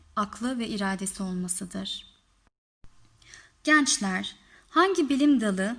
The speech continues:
hangi din, hangi ideoloji, hangi felsefik yaklaşımla bakarsanız bakın, insanın ortak bir tanımı vardır.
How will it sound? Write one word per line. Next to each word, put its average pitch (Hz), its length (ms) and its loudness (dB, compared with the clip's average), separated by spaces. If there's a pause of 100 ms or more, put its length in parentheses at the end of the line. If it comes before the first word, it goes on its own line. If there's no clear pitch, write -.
hangi 262 480 4
din, 190 380 0
hangi 302 300 6
ideoloji, 190 920 -2
hangi 330 320 4
felsefik 262 580 -4
yaklaşımla 240 600 0
bakarsanız 214 760 -2
bakın, 196 440 -4 (680)
insanın 269 420 4
ortak 254 460 -2
bir 240 160 -4
tanımı 214 360 0
vardır. 180 580 -6